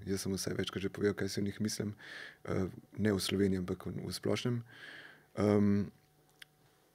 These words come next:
jaz mislim, da bo na nek način to, kar, to, kar se na nek način mogoče jih veselim, da bojo, eh, ker smo se najbrž v Sloveniji toliko navadili imeti skozi volitve,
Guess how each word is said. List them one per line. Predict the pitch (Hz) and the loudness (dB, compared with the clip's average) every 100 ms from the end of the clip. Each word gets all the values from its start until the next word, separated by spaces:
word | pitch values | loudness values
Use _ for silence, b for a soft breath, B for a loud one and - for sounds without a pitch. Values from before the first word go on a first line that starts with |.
| 110 | 2
jaz | 117 131 | 4 4
mislim, | 123 120 | 4 6
da | 101 | 6
bo | 95 117 117 | 8 8 10
na | 107 | 8
nek | 110 120 | 6 4
način | 107 120 | 4 4
to, | 110 123 | 4 6
kar, | 135 117 | 6 6
to, | - 123 | 4 2
kar | 131 | 2
se | - 117 | 4 6
na | 117 | 6
nek | 120 147 143 | 6 4 2
način | 127 131 | 2 2
mogoče | 120 110 127 123 | 2 2 2 2
jih | 104 | 0
veselim, | 101 104 - 110 107 127 160 170 B B B B | 0 -2 2 2 4 4 2 -2 B B B B
da | - 104 | 2 2
bojo, | 98 120 127 117 92 - - - | 8 8 10 8 4 -2 -18 -6
eh, | 90 60 - _ | -6 -6 -16 _
ker | - | -2
smo | 98 107 | 0 -2
se | - 107 | 2 4
najbrž | 104 117 127 - | 4 4 2 0
v | |
Sloveniji | 113 107 110 120 | -2 4 6 6
toliko | 120 127 131 | 4 4 4
navadili | 104 104 113 110 | 6 6 6 6
imeti | 107 113 | 4 2
skozi | - 113 - | 0 0 2
volitve, | 98 110 113 123 | 2 2 2 0